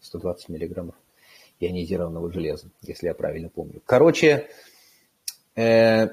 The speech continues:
эта железодефицитная анемия, с которой женщины сталкиваются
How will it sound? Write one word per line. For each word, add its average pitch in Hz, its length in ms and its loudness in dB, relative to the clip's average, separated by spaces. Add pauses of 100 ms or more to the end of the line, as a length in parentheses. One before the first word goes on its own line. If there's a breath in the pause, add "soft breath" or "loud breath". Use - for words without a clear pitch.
(1900)
эта 131 240 6
железодефицитная 127 800 4
анемия, 120 460 0
с - 80 -12
которой 107 340 2
женщины 113 400 -2
сталкиваются 110 960 2